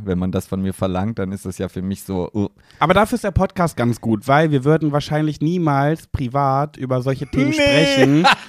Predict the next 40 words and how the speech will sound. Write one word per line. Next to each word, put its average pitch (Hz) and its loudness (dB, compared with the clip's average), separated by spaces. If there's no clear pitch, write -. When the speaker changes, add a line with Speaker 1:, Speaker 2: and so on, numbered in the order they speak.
Speaker 1:
<laughs> - -2
Speaker 2:
weil 143 6
das 143 0
ein 165 0
bisschen 156 4
No-Go-Themen 120 4
ja 107 2
nach 107 -2
wie 110 -4
vor - -2
irgendwie 113 -4
immer 113 2
noch 104 -2
bei 95 -2
uns 101 -4
sind. 123 -2
Speaker 1:
Mhm. 107 -4
Speaker 2:
Aber 127 2
jetzt 135 -2
so 139 -2
im 127 -2
Podcast, 139 -2
dann, 127 -2
ich 127 -4
weiß 147 4
selber 160 4
nicht 175 0
genau, 156 6
ob - -2
ich - -8
das 131 -4
hören 147 4
will 135 2
oder 110 0
nicht. 120 0
Also 117 -2
ich 117 -2
höre 147 6
dann, 127 0
also 117 -2